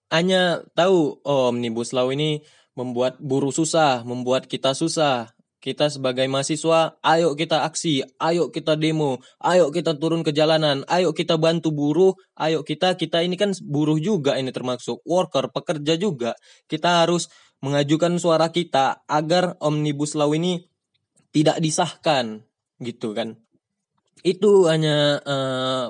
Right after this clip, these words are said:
persepsi pandangan kalian dari judul besarnya aja gitu. Kenapa kalian nggak mencari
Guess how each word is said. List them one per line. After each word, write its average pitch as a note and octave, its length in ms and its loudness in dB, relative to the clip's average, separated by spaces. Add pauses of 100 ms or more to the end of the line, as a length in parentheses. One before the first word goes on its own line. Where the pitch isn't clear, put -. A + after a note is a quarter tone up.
persepsi D3 640 -2
pandangan C#3+ 480 -2
kalian C3+ 480 0
dari B2+ 320 -2 (640)
judul D#3+ 320 6
besarnya C#3 480 2
aja B2+ 480 0
gitu. A2 240 -6
Kenapa E3+ 400 -2
kalian F3+ 480 0
nggak C#3+ 240 0
mencari D#3 640 0